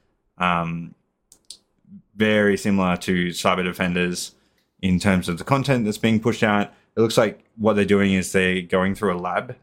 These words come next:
that was retired. Um, so good one to watch. It's always good to watch more content. It's great to see, like, more companies coming out with blue team stuff. Uh, I wish their platform was a little bit more stable. I've tried to play it, and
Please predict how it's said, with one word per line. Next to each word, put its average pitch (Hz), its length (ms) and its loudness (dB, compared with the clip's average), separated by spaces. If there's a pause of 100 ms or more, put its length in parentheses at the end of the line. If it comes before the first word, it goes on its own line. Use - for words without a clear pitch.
that 113 140 0
was 120 180 -4
retired. 123 680 -4 (440)
Um, 87 560 -2 (640)
so 92 560 0 (640)
good 180 120 2
one 160 140 4
to 135 80 -6
watch. 139 380 0
It's - 140 -6
always 123 220 4
good 110 140 -2
to 113 80 -2
watch 107 240 0
more 104 160 0
content. 98 540 0
It's - 160 -8
great 107 260 0
to - 80 -14
see, 98 300 2
like, 92 320 -2
more 98 140 2
companies 92 360 -2
coming 92 220 -2
out 85 100 -2
with 76 140 -18
blue 92 160 -2
team 90 240 -4
stuff. 92 400 -6 (540)
Uh, 87 300 -2 (100)
I 101 60 2
wish 123 240 0
their 110 140 2
platform 110 420 0
was 101 160 0
a 98 60 2
little 98 200 2
bit 101 140 0
more 90 140 -2
stable. 95 420 -2
I've 101 200 0
tried 101 240 0
to 90 60 -14
play 90 320 -2
it, 87 160 -8
and 85 380 -8